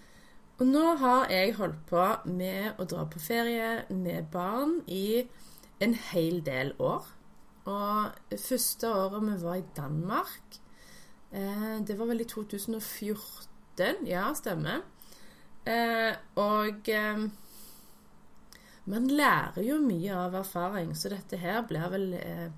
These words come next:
eh, en sånn oppsamlende erfaringsepisode på, eh, seks,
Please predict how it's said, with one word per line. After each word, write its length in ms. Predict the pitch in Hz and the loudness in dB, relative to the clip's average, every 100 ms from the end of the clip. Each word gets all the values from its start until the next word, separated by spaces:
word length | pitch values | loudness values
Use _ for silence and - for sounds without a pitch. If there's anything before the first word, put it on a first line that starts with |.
| 160 - - - - - - | -16 -20 -20 -20 -20 -20 -16
eh, 240 | 190 175 180 180 - | -12 -8 -8 -8 -2
en 120 | 185 | 0
sånn 260 | 220 185 - - - | 0 -2 -6 -10 -8
oppsamlende 1080 | 170 - - 277 247 226 208 190 185 175 - | -4 0 4 6 6 4 2 -2 -2 -2 -2
erfaringsepisode 1600 | 165 - 196 180 214 202 190 - 170 - 170 - 180 156 175 175 | -6 -2 2 2 2 0 -2 -4 -8 -4 -4 -2 -4 -4 -4 -6
på, 280 | - 190 190 185 - - - - - | -6 -2 -2 -4 -12 -16 -18 -20 -16
eh, 640 | - 185 180 175 170 170 160 160 - | -8 -6 -4 -4 -4 -6 -8 -14 -18
seks, 1000 | - - 226 220 - - - - - - | -8 -2 -2 -2 -6 -4 -2 -2 -2 -4